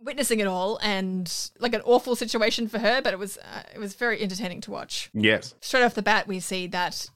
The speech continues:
Speaker 1: yeah, this firm, like, we thought it was just, like, people who wanna leave the, leave the firm, you know, might get themselves killed, but it's like,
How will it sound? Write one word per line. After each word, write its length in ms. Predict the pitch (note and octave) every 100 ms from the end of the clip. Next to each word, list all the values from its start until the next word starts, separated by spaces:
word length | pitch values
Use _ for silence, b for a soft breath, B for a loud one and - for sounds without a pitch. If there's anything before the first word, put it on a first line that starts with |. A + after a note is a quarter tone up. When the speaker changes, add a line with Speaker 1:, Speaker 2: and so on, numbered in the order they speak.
| -
Speaker 1:
yeah, 180 | F3+ E3+
this 340 | A3+ F3+ - -
firm, 540 | - G3 G3 F#3 F#3
like, 280 | - F3 -
we 100 | A3+
thought 240 | A3 C4 C4
it 40 |
was 120 | A#3+
just, 140 | A#3 -
like, 220 | G#3 G3
people 240 | - G#3+
who 120 | G#3+ G#3
wanna 180 | G3+ F#3+
leave 520 | G#3 G#3+ A3 G#3+ -
the, 160 | A#3+ A3+ _
leave 200 | A#3 A3+
the 80 | A3+
firm, 400 | A3 A3 A3 G#3+
you 60 | G#3+
know, 420 | A3 G3+ G3+ G#3 G3+
might 200 | A3 -
get 120 | F3
themselves 360 | G#3 G#3+ G3+
killed, 440 | - A3 G#3 G#3 G#3
but 140 | G#3
it's 140 | G3 -
like, 300 | F#3+ F#3+